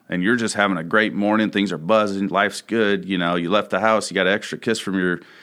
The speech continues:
your girlfriend, whatever the case may be, you didn't hit any traffic on the way in, you got the, the guy in front of you bought your Starbucks, you know, everything's buzzing the right way, and I walk in and I'm like, "Fuck, why are you so happy?"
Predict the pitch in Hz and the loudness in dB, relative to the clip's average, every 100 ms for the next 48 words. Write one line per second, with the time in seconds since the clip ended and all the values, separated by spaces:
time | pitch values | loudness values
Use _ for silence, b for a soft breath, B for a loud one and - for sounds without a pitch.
0 | B B 92 113 117 113 110 101 107 113 | B B -4 2 2 2 2 4 4 2
1 | 101 113 104 104 90 107 110 98 90 104 | 0 0 0 0 2 2 2 2 0 0
2 | 104 101 104 98 - 113 110 - 107 101 | 0 0 0 -2 0 0 0 -2 -2 0
3 | 110 113 110 110 104 87 98 87 - B | 2 2 2 0 0 2 2 2 -4 B
4 | B B - 92 87 - 95 104 113 104 | B B -2 -2 -2 -6 -2 2 2 2
5 | 117 113 107 104 98 107 - 82 - 113 | 2 2 2 0 0 0 -2 -8 0 2
6 | 110 113 113 - 98 95 98 107 104 85 | 4 4 2 0 -2 2 2 2 -2 -4
7 | 80 110 110 107 95 110 - 101 113 98 | 2 2 2 0 2 2 2 2 2 2
8 | 104 104 98 98 92 87 73 - - - | 2 0 0 -2 0 0 -2 -6 -18 -8
9 | 98 87 - 92 98 113 87 71 67 60 | -4 -4 -2 0 0 0 -2 -2 -4 -6
10 | - | -14